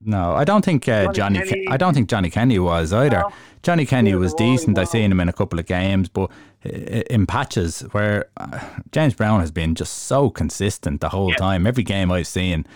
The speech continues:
Speaker 1: and I've seen, I think I've seen them three or four times now, and he was
Speaker 2: Yeah.
Speaker 1: brilliant in each game.
Speaker 2: Yeah, no, definitely. I was, uh, looking, looking at them now, Johnny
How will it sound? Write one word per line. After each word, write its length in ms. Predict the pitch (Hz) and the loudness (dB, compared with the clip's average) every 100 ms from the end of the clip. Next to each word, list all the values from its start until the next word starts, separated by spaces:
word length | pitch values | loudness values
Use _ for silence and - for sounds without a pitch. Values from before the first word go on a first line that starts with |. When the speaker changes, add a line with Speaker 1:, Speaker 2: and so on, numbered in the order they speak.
| - - | -20 -6
Speaker 1:
and 120 | 92 | -2
I've 120 | 113 - | 0 0
seen, 300 | 107 92 - | 0 0 0
I 120 | 110 | 0
think 220 | 117 101 | 0 0
I've 100 | 85 | -2
seen 200 | - 85 | 0 -2
them 120 | 76 | -2
three 160 | 76 92 | -2 -2
or 80 | 80 | -2
four 240 | 85 85 | -2 -2
times 400 | 82 78 76 73 | -2 -2 -2 -2
now, 220 | 80 73 - - - | -2 -4 -8 -14 -6
and 140 | 80 | 0
he 120 | 110 | 2
was 180 | 117 82 | 2 0
Speaker 2:
Yeah. 80 | - - 104 | -2 -6 -4
Speaker 1:
brilliant 400 | 101 101 80 - | -2 0 0 -2
in 80 | 80 | -4
each 220 | 76 - | -4 -6
game. 260 | 78 87 76 _ _ _ _ _ _ _ _ _ _ _ _ _ _ _ - | -6 -6 -8 _ _ _ _ _ _ _ _ _ _ _ _ _ _ _ -8
Speaker 2:
Yeah, 200 | 165 165 - | -8 -8 -8
no, 200 | 147 165 | -6 -4
definitely. 380 | 156 170 185 151 | -4 -6 -6 -6
I 200 | 135 151 151 | -4 -2 -4
was, 80 | 143 | -6
uh, 40 | 147 156 | -6 -6
looking, 240 | 160 160 | -8 -8
looking 180 | 160 175 | -10 -10
at 80 | 160 | -12
them 120 | 143 | -8
now, 200 | 147 143 | -6 -4
Johnny 220 | 156 160 | -6 -8